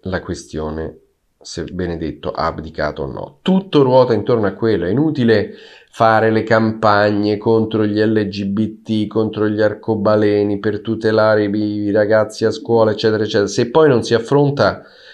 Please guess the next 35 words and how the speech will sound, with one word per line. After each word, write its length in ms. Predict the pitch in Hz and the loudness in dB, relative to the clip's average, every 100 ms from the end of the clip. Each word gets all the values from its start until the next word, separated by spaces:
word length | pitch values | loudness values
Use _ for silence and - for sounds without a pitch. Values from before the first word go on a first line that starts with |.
| - | -10
la 200 | - 104 | 0 0
questione 400 | 104 101 131 127 | 0 -2 0 2
principale. 880 | 107 95 82 - 90 95 76 64 - - | 0 -2 -6 -6 -2 -2 -2 -6 -18 -12
Bergoglio 840 | 87 113 113 139 110 87 85 - | -2 0 2 4 4 2 -2 0
è 300 | 147 240 - | 2 2 2
o 140 | 123 110 | 0 2
non 180 | 98 | 2
è 160 | 95 98 | 2 0
il 200 | 95 85 | -4 -8
Papa? 480 | - 78 73 73 73 | -4 -4 -2 -4 -4
Ma 220 | 107 110 | 0 2
ancor 380 | 113 113 123 120 | 2 2 -2 0
prima, 360 | 123 110 85 82 | 0 0 0 -2
Benedetto 560 | 95 117 123 104 - | 0 0 0 -2 0
ha 140 | 85 87 | 0 0
abdicato 840 | 90 104 117 196 247 254 151 - | -2 -4 0 2 2 0 0 0
oppure 360 | 104 - 92 80 | -4 -2 -2 0
no? 460 | 80 127 175 - - - _ _ | 2 2 2 -4 -18 -20 _ _
Questa 640 | - 233 170 - 120 - | 2 4 4 2 0 2
è 120 | 131 | 2
l'unica 600 | 127 160 202 180 135 170 | 2 2 2 2 0 -2
questione 640 | - 139 139 170 185 190 180 | 0 -4 -4 -2 0 0 -2
che 240 | 160 151 | -4 -6
conta. 560 | - 160 120 - - - | 2 4 4 0 -8 -6
Lasciate 640 | 110 110 - 131 170 147 | -4 -4 0 2 2 0
perdere 420 | 147 151 147 139 | 0 2 2 2
tutto 240 | 135 135 139 | 0 -2 -2
il 60 | |
resto, 360 | 135 135 95 82 | 0 0 0 -6
perché 240 | - - | -8 -6
se 160 | 117 - | -6 -2
non 140 | 147 | 0
c'è 200 | 147 - | 0 2
il 180 | 156 127 | 2 2
Papa 600 | - 80 - 80 117 165 | 0 0 0 0 0 -2